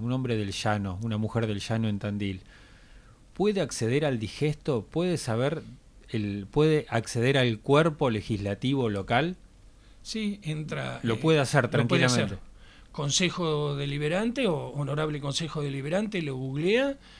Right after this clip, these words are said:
Speaker 2: y después ingresa a la página web del, del COSO. Hay un clic que dice legislación. Además de tantos otros, y en legislación busca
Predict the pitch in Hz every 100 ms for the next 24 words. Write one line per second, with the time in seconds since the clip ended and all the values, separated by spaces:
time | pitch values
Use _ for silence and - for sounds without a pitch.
0 | - - 143 120 - 170 196 - - 147
1 | 147 185 202 - 254 - - 202 127 -
2 | 147 156 139 143 170 170 147 143 131 123
3 | 123 120 127 151 135 135 226 202 254 -
4 | 151 143 131 135 202 220 - - 139 135
5 | 131 135 123 - 143 147 - 254 269 269
6 | - - - - - 131 120 1017 1017 1017
7 | 988 988 143 170 226 220 254 269 185 147
8 | 135 135 - 143 139 - 220 233 180 160
9 | - 123 120